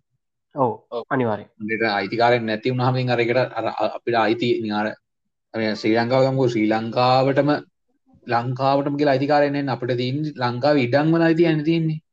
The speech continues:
Speaker 3: ඇත්තම කිව්වොත්.
Speaker 1: ඔව්.
Speaker 3: අපි සල්ලි දීලා ඉඩමක් අරන් එහෙමනේ තියෙන්නේ අපේ මුළු ලංකාවම අයිති කියලා කියන්න බෑනේ. අර ඒ වගේ අර ඉන්ටර්නෙට් එකේ කිසි අයිතිකාරයක් නැතිකොට ඔය කැම්පස් එක ළමෙක්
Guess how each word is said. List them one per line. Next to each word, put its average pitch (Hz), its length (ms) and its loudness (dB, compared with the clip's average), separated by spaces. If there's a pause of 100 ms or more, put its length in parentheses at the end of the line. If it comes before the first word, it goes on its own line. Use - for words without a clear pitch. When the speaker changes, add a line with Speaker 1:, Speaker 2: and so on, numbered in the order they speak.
Speaker 3:
ඇත්තම 135 240 -8
කිව්වොත්. 147 260 -2 (960)
Speaker 1:
ඔව්. 113 60 -4
Speaker 3:
අපි 110 120 0
සල්ලි 104 260 0
දීලා 110 240 2
ඉඩමක් 107 280 0
අරන් 127 260 0
එහෙමනේ 160 340 -2
තියෙන්නේ 151 200 0
අපේ 131 120 -2
මුළු 123 180 0
ලංකාවම 127 420 -2
අයිති 135 260 -2 (180)
කියලා 131 240 -4
කියන්න 131 240 -4
බෑනේ. 139 320 -4
අර 113 100 -6
ඒ 107 200 -2
වගේ 143 280 -2 (540)
අර - 100 -16 (180)
ඉන්ටර්නෙට් 131 440 -4
එකේ 156 180 0
කිසි 151 240 0
අයිතිකාරයක් 135 500 0
නැතිකොට 139 460 -4 (560)
ඔය 117 180 0
කැම්පස් 113 520 -6
එක 156 200 -6
ළමෙක් 131 420 -4